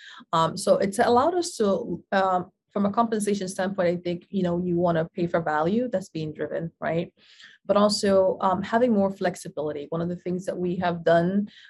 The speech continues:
um, is, you know, not enforcing sort of a return to, to the office perspective, but allowing that flexibility, um, right, to be able to still have a combination and allow individuals to do what's important to them, right? Still deliver their best,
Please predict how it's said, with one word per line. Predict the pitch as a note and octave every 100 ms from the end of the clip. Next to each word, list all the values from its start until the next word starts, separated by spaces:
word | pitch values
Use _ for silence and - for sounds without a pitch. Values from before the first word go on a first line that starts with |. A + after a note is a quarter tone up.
| _
um, | E3+ E3 E3 F#3+
is, | F#3 F3+ - - _
you | G3
know, | E3 F#3+
not | F#3 G3 G#3
enforcing | G3 F3+ F3 F#3+ F#3+ F#3 F3
sort | - F3
of | E3
a | D#3+
return | E3+ - F3+ F3
to, | F3 E3 - _ _
to | -
the | F3 D3+
office | E3 - E3
perspective, | - G#3 - - E3
but | E3
allowing | D#3+ F3 F3+ F#3 F#3
that | E3 -
flexibility, | E3 E3 - E3 D#3 D3+ C#3+ - - _ - _ -
um, | D#3+ D#3 D3 -
right, | E3 D#3+ F3+
to |
be | E3+ E3
able | E3
to | E3
still | - E3+
have | E3 F3
a | E3+
combination | F3 E3+ D#3 E3+ F3
and | E3+
allow | E3 F3+
individuals | A#3+ B3+ A#3 A3+ A3
to |
do | F#3+ G#3
what's | G#3 G3+
important | G#3+ G3+ G#3+ A#3+ A3+
to | F3
them, | C#3 - -
right? | D#3 F3 -
Still | A3 A#3+
deliver | C4 B3 A#3 A#3
their | G#3 F3+
best, | E3 F#3 D4 -